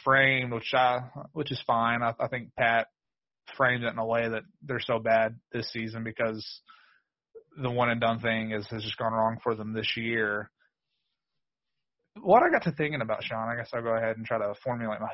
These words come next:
thoughts on this. In terms of Reed Sheppard, if he does get, let's just, let's just live in a world right here where he does get a U K offer. The way I see the situation playing out, I think there are real reasons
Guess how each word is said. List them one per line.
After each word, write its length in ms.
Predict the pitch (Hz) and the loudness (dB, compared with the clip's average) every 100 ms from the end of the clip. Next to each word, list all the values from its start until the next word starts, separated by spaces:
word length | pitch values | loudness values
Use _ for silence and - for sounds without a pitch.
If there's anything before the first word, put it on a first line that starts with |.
| - | -2
thoughts 240 | 113 110 | -2 0
on 140 | 104 107 | -6 -8
this. 260 | 101 104 - - _ _ _ _ _ _ _ _ _ _ _ _ _ _ _ _ _ | -8 -8 -12 -16 _ _ _ _ _ _ _ _ _ _ _ _ _ _ _ _ _
In 120 | - 170 | -4 0
terms 320 | 202 262 214 | 0 2 2
of 120 | 185 | 2
Reed 240 | 147 147 | 2 0
Sheppard, 380 | 139 147 123 123 | 2 2 2 0
if 80 | 117 | -2
he 100 | 127 | -2
does 320 | 120 120 120 | 2 2 2
get, 180 | 117 117 | -2 -2
let's 180 | 131 - | -2 -2
just, 220 | 208 - | -4 0
let's 140 | 165 | -2
just 160 | 190 - | -2 0
live 160 | 156 147 | 2 4
in 80 | |
a 40 | 143 | 4
world 220 | 131 131 | 6 6
right 100 | 127 | 4
here 140 | 120 123 | 0 -2
where 100 | 113 | -2
he 80 | 117 | -2
does 260 | 113 107 | -2 -2
get 120 | - 110 | -4 -8
a 60 | |
U 120 | 107 | -8
K 120 | 107 107 | -6 -6
offer. 380 | 95 92 - - _ _ _ _ _ _ _ _ - _ _ _ _ _ _ | -4 -6 -12 -20 _ _ _ _ _ _ _ _ -20 _ _ _ _ _ _
The 100 | 147 | 4
way 140 | 185 | 6
I 80 | 254 | 6
see 200 | 220 175 | 4 4
the 120 | 160 | 4
situation 580 | 143 151 143 135 127 120 | 4 -2 2 2 2 -2
playing 380 | 113 120 113 110 | -4 -2 -2 -4
out, 220 | 107 113 - | -4 -4 -4
I 100 | 123 | -2
think 180 | 196 | -2
there 100 | 196 | 2
are 120 | 123 110 | 2 2
real 380 | 117 127 127 | 2 4 2
reasons 600 | 120 117 120 123 139 160 | 0 -2 -2 -2 -4 -6